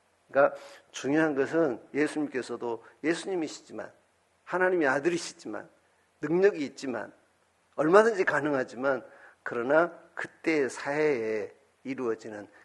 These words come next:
그 질서, 율법을 다 지키게 하시는 거예요.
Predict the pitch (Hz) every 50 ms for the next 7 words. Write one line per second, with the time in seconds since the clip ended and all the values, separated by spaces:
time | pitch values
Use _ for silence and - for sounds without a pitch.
0 | _ - - 143 139 - - - - 120 107 - - - 123 107 - 120 123 131
1 | 131 131 - - 127 123 120 175 247 - - _ _ _ - - - - - -
2 | - - - - - - - - - - 135 120 - 123 107 - - - - 139
3 | 135 - - -